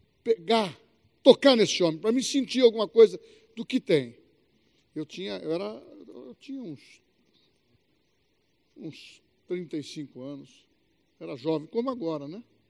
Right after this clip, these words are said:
Eu toquei nele, encurralei, e eu tinha amizade com algumas pessoas, não, quarenta anos. Encurralei, pus a mão nele, gelado.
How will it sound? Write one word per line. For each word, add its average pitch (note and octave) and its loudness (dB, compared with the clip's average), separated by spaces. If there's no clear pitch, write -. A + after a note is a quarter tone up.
Eu F#3+ 6
toquei G3 2
nele, E3 -2
encurralei, G#3 8
e E3+ 2
eu F3+ 6
tinha G3 -8
amizade F3+ 0
com E3+ -10
algumas E3 -10
pessoas, - -12
não, F#3 -18
quarenta F#3 0
anos. A2+ -16
Encurralei, A3 4
pus A#3 -6
a A3+ 2
mão A3+ 0
nele, F3+ -4
gelado. G3+ 2